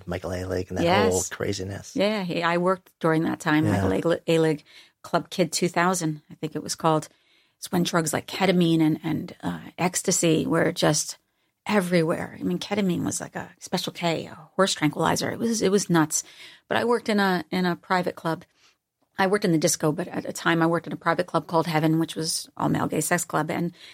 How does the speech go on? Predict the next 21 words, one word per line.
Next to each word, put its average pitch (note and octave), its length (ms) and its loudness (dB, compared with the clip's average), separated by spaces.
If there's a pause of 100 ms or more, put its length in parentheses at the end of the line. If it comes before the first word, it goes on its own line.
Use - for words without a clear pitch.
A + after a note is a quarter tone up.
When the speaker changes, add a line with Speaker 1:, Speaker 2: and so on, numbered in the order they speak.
(760)
Speaker 2:
through A#3+ 140 2
a G#3+ 60 2
series B3+ 360 2
of G3+ 80 2
events, F3+ 560 2 (100)
I F3+ 60 -2
met F3+ 220 2
this F3+ 220 -2
man F3+ 320 4
there E3+ 380 0
who F3 420 2 (240)
helped A3+ 200 0
me A3 120 4
to G3+ 60 4
understand F3+ 500 2
that F3 100 -2
God F3 240 2
was F3+ 480 -2
truth G#3 320 0
and F#3 140 2
love, E3 320 0